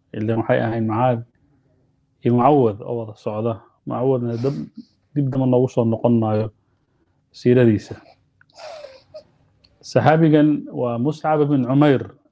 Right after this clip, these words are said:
أول مبشر بالإسلام على ظهر الإسلام. Qofkii ugu horreeyey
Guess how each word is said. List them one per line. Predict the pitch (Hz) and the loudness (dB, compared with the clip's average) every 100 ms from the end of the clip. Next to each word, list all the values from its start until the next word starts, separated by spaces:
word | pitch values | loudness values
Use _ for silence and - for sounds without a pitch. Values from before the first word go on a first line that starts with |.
| _ | _
أول | - 135 127 120 | -8 -6 -4 -6
مبشر | 113 113 123 131 - 131 120 | -6 -6 -6 -6 -8 -6 -6
بالإسلام | 131 - - 139 139 123 | -6 -8 -4 0 0 0
على | 120 120 | 0 0
ظهر | 127 120 | 0 -2
الإسلام. | 120 - 127 117 104 _ _ _ _ _ _ _ | -6 -8 -4 -4 -6 _ _ _ _ _ _ _
Qofkii | - - 135 | -12 -6 -4
ugu | 151 151 | 0 2
horreeyey | 135 123 131 | 4 4 2